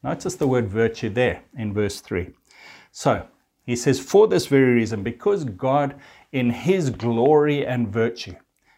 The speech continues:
What is glory and virtue? What is virtue? Virtue is goodness, and it's God's goodness. <laughs> Jesus was approached by a man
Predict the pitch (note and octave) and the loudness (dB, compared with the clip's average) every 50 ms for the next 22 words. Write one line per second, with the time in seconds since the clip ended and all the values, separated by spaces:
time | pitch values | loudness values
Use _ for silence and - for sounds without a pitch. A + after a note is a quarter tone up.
0 | _ _ _ C3+ D#3+ G#3+ A3+ G3+ D#3 B2 G#2+ A2 A#2 A#2+ A#2 A#2+ A#2+ A#2 A2+ A2 | _ _ _ -2 -2 0 0 -2 -4 -4 -4 0 0 2 4 4 2 2 0 -2
1 | G#2 F#2 G2+ G2 F#2+ - - F#2 G2 C#3+ G#3 A3 G3+ D#3 B2 A2+ C#3 D#3+ D#3 - | -2 -2 -4 -6 -6 -8 -10 -4 -2 -2 -2 0 -2 -4 -2 -2 0 -2 -2 -2
2 | - - - E2 - _ _ - _ _ - - _ _ _ _ - A#2 G#2 C3+ | -8 -16 -18 -18 -20 _ _ -20 _ _ -20 -20 _ _ _ _ -14 -2 0 2
3 | F3 G3 G3 - - F#3 F3+ F3+ F3+ - - C#3+ C3+ C3+ C3+ B2 A#2 B2+ C#3 C3+ | 2 2 0 -2 0 2 2 2 2 2 0 2 2 4 2 2 0 -2 -4 -6
4 | - - - C3 C3+ A#2+ F#2+ A2+ A2 G2+ F2 - - - - - - _ _ _ | -8 -6 -2 0 0 0 0 -2 -4 -6 -8 -10 -14 -14 -16 -18 -20 _ _ _
5 | _ - - - C3 B2 B2 C3+ C3+ - - G#2 F2+ - B2 A#2 A2+ A2 G#2 F#2+ | _ -20 -10 -6 -4 -4 -2 -4 -6 -8 -10 -12 -6 -2 0 0 0 0 -2 -6
6 | - - A#2 G2 F2+ G2 G2 - - - - - - _ - C#3 C#3 - - _ | -8 -10 -10 -10 -10 -10 -12 -14 -14 -16 -18 -18 -16 _ -14 -14 -14 -16 -20 _
7 | _ _ - - - - - - - _ _ - - - C#3 D3+ C#3 D3 C3+ - | _ _ -20 -18 -18 -18 -20 -20 -20 _ _ -6 0 2 4 4 4 2 0 0
8 | - - - C3 B2 A#2 A#2+ A#2 - - D3 D#3 - C#3 - - C3 A#2+ A#2 A2 | -2 -6 -6 -6 -4 -2 -4 -4 -2 0 2 2 2 0 -2 0 2 2 2 2
9 | A2 A2 A2 A2 A2 G#2+ G#2+ A2+ - | 2 0 0 0 0 -2 -4 -6 -8